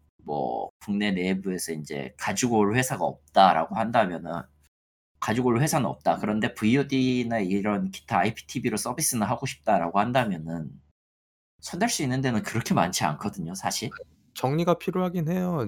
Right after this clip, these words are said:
Speaker 2: 왜냐면은 서나, 파나 큐를 볼 수 있는 방법이 없으니까 지금 거의.
Speaker 1: 음.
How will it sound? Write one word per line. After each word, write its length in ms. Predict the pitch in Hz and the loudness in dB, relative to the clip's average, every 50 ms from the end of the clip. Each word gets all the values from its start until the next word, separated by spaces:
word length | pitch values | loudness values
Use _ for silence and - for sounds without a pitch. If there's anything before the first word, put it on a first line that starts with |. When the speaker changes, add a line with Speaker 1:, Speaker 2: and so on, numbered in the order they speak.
| 98 | -4
Speaker 2:
왜냐면은 560 | 104 95 98 117 127 127 123 123 117 110 98 98 | -4 -4 -4 -2 -2 -4 -4 -2 -2 -2 -4 -4
서나, 600 | - - 143 143 143 139 131 120 110 95 95 92 - _ _ _ _ _ | -6 -6 -4 -4 -2 -2 -2 -2 -4 -4 -6 -8 -12 _ _ _ _ _
파나 300 | - - 147 143 123 110 - | -6 -4 -2 -2 -4 -6 -8
큐를 320 | - - - 170 165 143 120 | -10 -8 -4 -2 -2 -4 -4
볼 160 | - - 104 | -4 -6 -6
수 100 | - - | -4 -2
있는 80 | 123 117 | -2 -2
방법이 320 | - 101 98 104 117 95 92 | -2 -2 0 0 0 0 0
없으니까 320 | 87 - - - 107 - _ _ - 85 | -2 -4 -8 -10 -10 -10 _ _ -20 -20
지금 140 | - - 87 87 | -16 -14 -14 -14
거의. 380 | - - - 185 - - - - _ _ _ _ _ _ _ _ _ - | -14 -16 -18 -16 -16 -18 -18 -20 _ _ _ _ _ _ _ _ _ -8
Speaker 1:
음. 160 | 101 95 - | -8 -8 -8